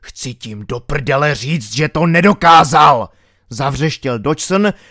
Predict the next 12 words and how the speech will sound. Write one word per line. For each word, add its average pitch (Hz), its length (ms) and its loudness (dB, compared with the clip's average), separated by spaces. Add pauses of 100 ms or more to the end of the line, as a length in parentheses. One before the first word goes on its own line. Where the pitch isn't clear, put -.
(100)
a 139 140 0
prudce 180 640 0
pustil 214 480 -2
spojku. 151 640 -4 (500)
Jeep 123 340 -4
vyrazil 123 480 -4
vpřed - 440 -8
a - 80 -12
kodrcal 151 580 -4
se 139 180 -6
vzhůru 127 420 -6
svahem. 117 560 -8